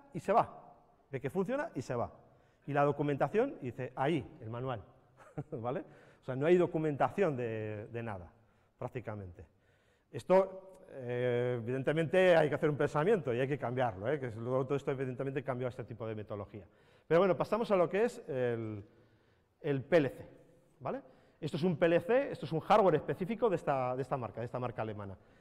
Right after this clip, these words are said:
Esto es un procesador que lleva, aquí lleva las tarjetas de red, aquí se pueden pinchar, el cable, esto es, eh, la fuente de alimentación y esto es un conector que permite conectar a di-, a otros P L Cs o simplemente a un hardware específico,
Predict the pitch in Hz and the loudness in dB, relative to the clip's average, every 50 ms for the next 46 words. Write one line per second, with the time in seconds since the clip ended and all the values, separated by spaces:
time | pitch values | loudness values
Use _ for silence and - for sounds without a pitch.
0 | _ - 156 135 - 196 - 185 160 - 160 143 - 151 - 151 147 170 220 262 | _ -10 -8 -4 -4 0 0 0 0 2 0 0 0 0 0 0 2 4 4 2
1 | - - 147 131 131 139 131 123 120 117 120 120 135 135 131 135 143 139 131 127 | 2 2 -2 0 2 2 0 0 -2 -4 -6 -6 -6 -4 0 0 2 2 2 2
2 | 123 120 117 113 113 113 107 - - 120 - 135 123 - 127 131 135 139 180 240 | 2 0 0 0 0 -2 -4 -6 -8 -8 -6 -6 -4 -4 -2 -2 0 0 0 -2
3 | 269 240 127 123 - 127 107 120 117 113 113 - 127 117 - - 220 262 277 - | -2 -4 -8 -10 -10 -10 -6 -6 -6 -6 -6 -6 -8 -8 -2 0 0 0 -2 -4
4 | - - - - - _ _ _ - - 98 - 135 147 202 226 254 277 262 - | -12 -20 -20 -20 -20 _ _ _ -18 -14 -4 0 2 2 2 2 0 -2 -2 -8
5 | - - - - - - 139 - - 151 147 143 147 - - 147 135 131 127 123 | -16 -20 -20 -20 -10 -10 -8 -2 2 2 2 2 -2 -6 -4 -2 0 2 2 2
6 | 123 123 123 120 - 143 135 131 131 127 123 123 127 120 131 123 - 185 208 226 | 2 2 0 0 -2 -2 -2 0 0 0 0 -2 -2 -2 -4 -4 -2 0 0 0
7 | 254 277 262 - 151 139 131 - 151 143 160 135 - 151 151 147 151 - 185 196 | 0 0 -4 -6 -6 -6 -6 -6 -4 -4 -4 -2 0 0 0 0 -2 -2 -4 -2
8 | 185 151 135 - 131 123 123 127 127 139 - 156 139 139 139 - 160 160 160 135 | -2 -4 -4 -2 -2 -2 -2 -2 -2 -4 -4 -4 -6 -6 -4 -2 -2 -2 -2 -2
9 | 123 123 120 - - 120 117 123 127 - 139 117 - - - - - 143 135 147 | -2 -4 -6 -6 -6 -4 -2 -2 -2 -4 -6 -8 -8 -12 -18 -8 -4 -2 -2 -2
10 | 147 - 190 240 247 - - - - - - - 156 170 226 214 - 156 135 - | -2 -2 -2 -2 -2 -4 -14 -20 -20 -12 -2 4 4 4 4 4 0 -6 -6 -4
11 | 147 139 143 143 131 180 175 190 - - 120 123 127 127 123 123 123 120 - 135 | -4 -4 -4 -4 -2 -4 -4 -4 -4 -4 -2 -2 -2 -2 -2 -4 -6 -6 -4 -6
12 | 123 117 123 117 - - 113 - 113 104 - 101 92 - 95 | -4 -4 -4 -6 -6 -8 -12 -14 -14 -16 -16 -16 -16 -16 -20